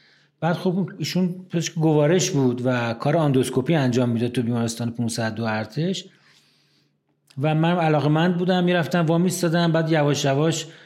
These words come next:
به، به من نشون می‌داد، مثلاً می‌گفت: «الان دیگه هیچ نگو»، بعد اینو بهت می‌گم، بعد می‌گفت: «اینجا این بافت مثلاً سرطانیه یا زخمه یا هر چی»،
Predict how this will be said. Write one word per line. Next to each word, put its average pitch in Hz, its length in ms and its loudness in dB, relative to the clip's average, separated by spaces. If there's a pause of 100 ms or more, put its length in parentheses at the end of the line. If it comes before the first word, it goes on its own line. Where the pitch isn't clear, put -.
(180)
به، 131 280 0
به 127 140 0
من 151 240 2
نشون 160 360 2
می‌داد، 165 480 2
مثلاً 147 200 -2
می‌گفت: 151 160 2
«الان 147 180 2
دیگه 135 140 0
هیچ 147 260 -2
نگو»، 170 420 2
بعد 160 180 0
اینو 151 140 2
بهت 151 120 2
می‌گم، 143 260 2
بعد 139 180 0
می‌گفت: 135 200 0
«اینجا 131 200 -2
این 139 200 -4
بافت 139 300 -2
مثلاً 127 400 -6
سرطانیه 110 640 -4
یا 113 160 -4
زخمه 127 480 -4
یا 117 100 -4
هر 131 140 -4
چی»، 165 260 -6